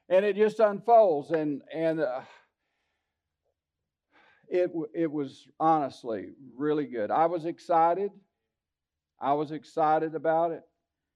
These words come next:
Still excited, as you can tell. I just want to say thank you to all that made it happen and those that came, because it was such a wonderful blessing. Now then,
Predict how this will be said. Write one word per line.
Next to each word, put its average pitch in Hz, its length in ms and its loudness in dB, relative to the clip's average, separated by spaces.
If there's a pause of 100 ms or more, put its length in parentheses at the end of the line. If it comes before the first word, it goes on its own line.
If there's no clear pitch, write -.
(140)
Still 165 360 0
excited, 160 500 0
as 151 160 -8
you 151 120 -6
can 160 180 -12
tell. 135 420 -2 (1900)
I - 60 -18
just 135 180 -14
want 147 180 -4
to 143 80 -12
say 139 180 0
thank 147 420 -4
you 131 80 -6
to 120 100 -4
all 131 260 2
that 127 200 -6 (120)
made 131 320 -2
it 123 120 -10
happen 139 460 -4
and 117 180 -8
those 135 260 -2
that - 160 -12
came, 175 560 -4 (880)
because 135 400 -2
it 139 140 -6
was 123 180 -12
such 127 380 -4
a 117 40 -14
wonderful 117 420 -10
blessing. 110 580 -6 (3500)
Now 185 200 4
then, 131 360 -4